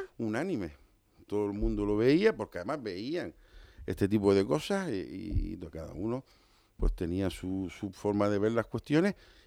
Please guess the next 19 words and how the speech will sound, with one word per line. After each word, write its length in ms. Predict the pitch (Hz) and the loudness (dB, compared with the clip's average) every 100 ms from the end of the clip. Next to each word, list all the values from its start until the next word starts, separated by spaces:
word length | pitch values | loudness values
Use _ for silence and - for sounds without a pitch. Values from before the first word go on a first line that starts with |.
| - | -4
Y 100 | 120 | 0
el 80 | |
alcalde, 480 | 104 98 - 190 123 - _ | 0 -2 -4 -4 -6 -20 _
repito, 420 | 90 90 127 117 92 | -10 -8 -8 -10 -12
que 100 | 95 | -8
es 60 | |
el 100 | 107 | -8
que 140 | - 104 | -8 -10
tenía 440 | 101 113 165 104 _ _ _ _ | -8 -6 -6 -8 _ _ _ _
la, 460 | - 95 113 131 - | -8 -4 -2 -2 -6
eh, 460 | 101 95 90 78 73 69 - | -10 -8 -8 -8 -10 -12 -12
el 160 | 98 | -12
que 120 | - 90 | -8 -8
tiene, 360 | 98 127 120 | -4 -2 -2
digamos, 380 | 104 110 147 127 | -2 -2 0 0
la 80 | 104 | 0
potestad 480 | 95 92 - 160 165 _ | -2 -4 -4 -4 -4 _
para 340 | 143 151 98 _ | -4 -4 -8 _
cesar 800 | - 87 - 107 101 90 85 | -16 -14 -6 -6 -6 -8 -10